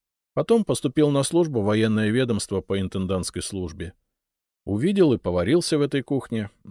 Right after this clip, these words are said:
Сами понимаете, господа, или как все, или...» Не получилось у меня, как все.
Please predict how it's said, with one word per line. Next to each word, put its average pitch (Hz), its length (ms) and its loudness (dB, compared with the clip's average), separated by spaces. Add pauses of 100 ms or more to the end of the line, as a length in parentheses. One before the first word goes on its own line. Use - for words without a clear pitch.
(220)
Сами 165 400 0
понимаете, 113 600 0
господа, 101 640 0 (520)
или 147 240 4
как 113 200 0
все, 202 320 0
или...» 147 400 -2 (960)
Не 175 120 -4
получилось 139 640 0
у 98 60 -4
меня, 95 240 -4
как 95 180 -8
все. 82 420 -8